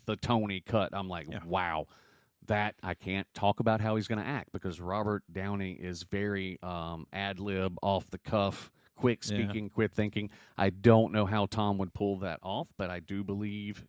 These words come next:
Speaker 1: he would have been a decent Iron Man, right?
Speaker 2: I, yeah, I agree. I think he would have been. I was hoping he was gonna be in the Doctor Strange, like, kind of s-, everybody said he was gonna be.
Speaker 1: Perfect segue, my man, because they had him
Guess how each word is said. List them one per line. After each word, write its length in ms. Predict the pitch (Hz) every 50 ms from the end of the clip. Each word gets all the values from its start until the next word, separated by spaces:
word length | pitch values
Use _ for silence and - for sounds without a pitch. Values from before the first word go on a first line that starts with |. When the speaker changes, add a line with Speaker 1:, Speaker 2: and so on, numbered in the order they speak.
| - - _
Speaker 1:
he 120 | 107 101
would 180 | 92 98 101 98
have 140 | 98 -
been 200 | - 104 104 113 113
a 140 | 101 120 127 123 -
decent 420 | - 95 82 82 - - 123 135 - -
Iron 320 | - 202 254 233 107 -
Man, 180 | 151 - - - -
right? 260 | 82 120 202 269 294 - _ _ _ _ _ _ _ _ _ _ _ _ _ _ _ _
Speaker 2:
I, 120 | - 294 262 220 _
yeah, 220 | - 254 202 151
I 40 | 214
agree. 360 | 240 220 151 170 226 - 131
I 80 | 98 117
think 220 | - - 156 139
he 80 | - 131
would 160 | 127 147 151
have 80 | 127 101
been. 240 | 104 101 101 113 113
I 100 | - 113
was 180 | 127 139 135 -
hoping 280 | 143 139 - - 110 107
he 80 | 104
was 120 | 120 110 101
gonna 180 | 107 110 107
be 220 | 98 101 107 110 107
in 180 | 104 104 104
the 100 | 98 104
Doctor 320 | 98 98 104 107 104 - 104
Strange, 460 | - - 127 135 135 117 104 95 -
like, 120 | 101 - - _ _
kind 180 | 117 110 107
of 120 | 104 95 92 - _ - - _ 127
s-, 240 | 113 104 - - - _ _ _
everybody 320 | 120 120 110 110 107 104 - -
said 240 | - - 131 120 107
he 40 | 110
was 120 | 101 101
gonna 240 | 95 110 104 98 98
be. 260 | 92 98 95 95 92 -
Speaker 1:
Perfect 560 | - - 160 156 143 123 - 117 101 - -
segue, 680 | - - - - 123 113 110 101 110 113 110 107 101 98
my 160 | 101 98 98
man, 420 | 98 104 104 107 110 110 110 107
because 520 | 101 98 - - 104 98 95 95 92 87 -
they 220 | 95 98 107 113
had 360 | 98 110 110 113 113 110 98
him 400 | 92 98 107 107 107 107 104 -